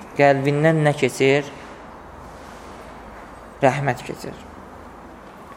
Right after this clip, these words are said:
Və rəhməti Allah Subhanahu taalanın sifəti olaraq etiqad edir və Allah Subhanahu taalanın rəhmətini, rəhmətinə ümid bəsləyir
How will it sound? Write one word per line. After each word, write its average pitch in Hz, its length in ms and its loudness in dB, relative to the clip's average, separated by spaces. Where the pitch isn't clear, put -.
Və 175 400 10
rəhməti 160 720 6
Allah 151 320 8
Subhanahu 139 460 2
taalanın 147 640 4
sifəti - 400 2
olaraq 139 560 6
etiqad 131 480 2
edir - 320 -6
və 123 160 6
Allah 135 320 4
Subhanahu 131 460 2
taalanın 123 560 2
rəhmətini, 127 720 2
rəhmətinə 139 500 4
ümid 135 320 -2
bəsləyir 131 800 4